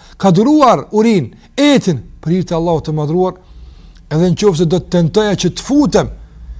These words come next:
në shifra të ndryshme, qofshin ato dhe miliardçe, do të, do ta kem gabim. Nga se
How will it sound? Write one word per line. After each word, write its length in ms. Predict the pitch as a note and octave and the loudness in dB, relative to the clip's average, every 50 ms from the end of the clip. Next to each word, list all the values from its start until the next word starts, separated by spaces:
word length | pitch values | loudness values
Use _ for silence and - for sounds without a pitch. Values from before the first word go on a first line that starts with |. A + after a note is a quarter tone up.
| - - - - - | -18 -20 -20 -12 -6
në 140 | D3+ D#3+ D3 | -2 -2 -2
shifra 420 | - - - A3 A#3 G3 - G3 E3 - | -2 0 -2 0 0 0 -2 -4 -4 -2
të 100 | F3 E3 | -2 0
ndryshme, 460 | D3 F3 G#3 F#3 B2 B2+ A2+ - - - - - - - - - - - - - - - - - - - - - - - - - - - - - - - - - - - - - - - - - - | 2 2 2 2 0 -2 -10 -14 -16 -20 -20 -20 -20 -20 -20 -20 -20 -20 -20 -20 -20 -20 -20 -20 -20 -20 -20 -20 -20 -20 -20 -20 -20 -20 -20 -20 -20 -20 -20 -20 -20 -20 -20 -20 -18 -20 -20 -12 -2
qofshin 380 | - G3+ A3 G3+ - - G3 D#3 | 2 2 2 2 2 0 -2 -2
ato 160 | - F3 E3 | 0 0 0
dhe 80 | E3 E3 | 2 2
miliardçe, 560 | D#3+ D#3 D3+ F3 F3+ F3+ F3 C#3+ - E3+ F3 E3+ - - - - - - - - - - - - | 2 2 2 0 0 0 -2 -2 -2 -6 -8 -8 -10 -16 -20 -20 -20 -20 -20 -20 -20 -20 -18 -12
do 180 | D3+ B2+ C#3 C#3+ | -6 -4 -4 -4
të, 260 | C#3+ - - - - _ - - - | -4 -8 -18 -20 -20 _ -20 -14 -14
do 80 | B2+ | -8
ta 100 | - C3 A#2 | -6 -6 -6
kem 180 | - C3+ A#2+ A2+ | -4 -4 -4 -4
gabim. 320 | A2+ A2 F#2+ - - - - - _ - - - - - - - - - - | -4 -4 -6 -6 -10 -14 -20 -20 _ -20 -20 -20 -20 -18 -18 -18 -16 -16 -10
Nga 160 | B2+ C3 C#3+ C#3 | -6 -4 -4 -2
se 220 | - E3 E3 | 0 0 -2